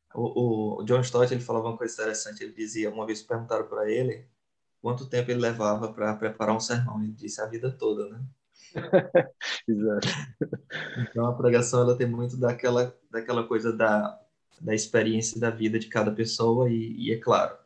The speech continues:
Speaker 1: dependendo das experiências que a pessoa tem, ela pode ter mais momento, digamos assim, isso pode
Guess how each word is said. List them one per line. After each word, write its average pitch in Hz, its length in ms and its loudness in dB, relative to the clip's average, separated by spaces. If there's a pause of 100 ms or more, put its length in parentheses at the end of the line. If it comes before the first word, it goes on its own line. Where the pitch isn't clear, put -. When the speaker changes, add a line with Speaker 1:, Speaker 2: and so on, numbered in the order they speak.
(440)
Speaker 1:
dependendo 113 480 4
das 117 200 4
experiências 110 760 0
que - 80 -6
a 107 80 -4
pessoa 104 440 0
tem, 123 400 0 (460)
ela 113 280 6
pode 113 260 4
ter 120 200 0
mais 120 320 2
momento, 117 720 0 (220)
digamos 110 340 2
assim, 110 380 -4
isso 117 220 -6
pode 110 240 2